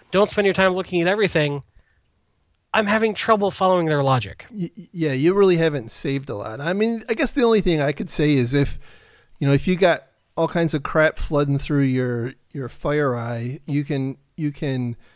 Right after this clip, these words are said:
Speaker 2: s-, you know, bifurcate what's being found into, you know, the
Speaker 1: Agreed.
Speaker 2: you
Speaker 1: But
Speaker 2: know
Speaker 1: here's my one other point, and then we'll get back to the article.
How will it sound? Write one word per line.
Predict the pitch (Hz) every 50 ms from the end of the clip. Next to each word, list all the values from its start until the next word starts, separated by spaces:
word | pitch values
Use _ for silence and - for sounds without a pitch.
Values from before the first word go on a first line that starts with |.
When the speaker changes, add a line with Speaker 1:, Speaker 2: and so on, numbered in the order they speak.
| _ _ _ _ _ _ _ _ _ _ _ _ _ _ _ _
Speaker 2:
s-, | - - - - - -
you | 196 151 143
know, | 127 - - - -
bifurcate | - - 151 165 - - 160 151 - - - 214 143 139 - - - - - - - - _
what's | - 147 143 151 147 -
being | - - 151 143 135 131
found | 120 - - 147 143 147 143 135 123 123 120 117
into, | 117 110 113 113 117 - - 127 123 123 120 123 120 120
you | 123 123 120 117
know, | 120 120 117
the | 117 117 117 113 117 117 113 - _ _ _ _ _ _ _ -
Speaker 1:
Agreed. | 180 190 180 175 165 175 190
Speaker 2:
you | - _ _ _ _ -
Speaker 1:
But | - 180 143
Speaker 2:
know | 120 123 120 - _ _ -
Speaker 1:
here's | 185 196 214 -
my | - 185
one | 180 170 175 170
other | 170 156 147
point, | 117 - 139 131 127 123 -
and | 147 139
then | 139 143
we'll | 143 139
get | 131 131 139 123
back | 127 123 123 120 -
to | - 123
the | 117 120 117
article. | 117 127 135 127 - 113 107 104